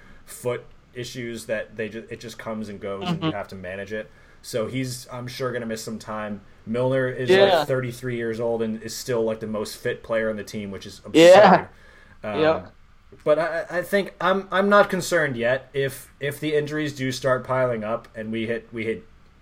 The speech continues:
Speaker 1: late December, early January, and we need to make a move, I'm sure Klopp has, he has the backing of the owners, he has the backing of the fans. He's gonna go and do something if he has to, but I don't think at this, at this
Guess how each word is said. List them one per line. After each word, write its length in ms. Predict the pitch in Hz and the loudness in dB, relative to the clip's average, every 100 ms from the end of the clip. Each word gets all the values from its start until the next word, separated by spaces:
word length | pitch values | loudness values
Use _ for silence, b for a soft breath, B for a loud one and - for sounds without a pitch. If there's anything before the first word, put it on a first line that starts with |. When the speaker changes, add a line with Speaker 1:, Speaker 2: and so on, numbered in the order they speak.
| - 120 | -18 -8
Speaker 1:
late 240 | 117 110 | -6 -6
December, 520 | 117 - 107 110 104 | -6 -6 -4 -4 -4
early 180 | 107 110 | -4 -4
January, 600 | 107 104 107 113 113 110 b b b b | -4 -6 -4 -2 -2 -2 b b b b
and 160 | 110 101 | -10 -6
we 80 | 113 | -4
need 160 | 117 110 | -4 -4
to 60 | |
make 200 | 113 107 | -4 -4
a 40 | 101 | -6
move, 260 | 104 107 | -6 -4
I'm 120 | 104 98 | -4 -6
sure 240 | - 113 | -4 -4
Klopp 460 | 107 - 107 110 - - - | -4 -6 -4 -6 -10 -20 -14
has, 360 | 117 110 107 127 | -6 -4 -6 -6
he 140 | 123 | -2
has 260 | 135 139 131 | 0 0 -2
the 80 | |
backing 340 | 127 120 120 120 | -2 -2 -4 -8
of 80 | 104 | -8
the 140 | 110 | -8
owners, 320 | 101 104 98 | -6 -8 -6
he 60 | 117 | -6
has 120 | 110 | -4
the 80 | 110 | -4
backing 360 | 110 107 117 | -4 -4 -6
of 80 | 107 | -10
the 40 | 101 | -8
fans. 300 | 107 104 - | -10 -10 -10
He's 140 | 120 | -10
gonna 200 | 113 127 | -6 -6
go 180 | 110 107 | -2 -4
and 100 | 95 | -4
do 140 | 98 | -10
something 340 | 98 110 117 107 | -10 -10 -8 -8
if 120 | 98 | -10
he 100 | 101 | -14
has 340 | - 110 - | -10 -8 -8
to, 260 | - 180 220 b b b b b - | -4 -4 -4 b b b b b -8
but 320 | 117 110 101 - | -2 -2 -2 -4
I 100 | 131 | -4
don't 260 | 127 123 | -4 -6
think 240 | - 123 110 | -6 -6 -6
at 120 | 104 | -6
this, 200 | 110 - - | -6 -8 -12
at 160 | 110 120 | -10 -8
this 160 | 110 | -10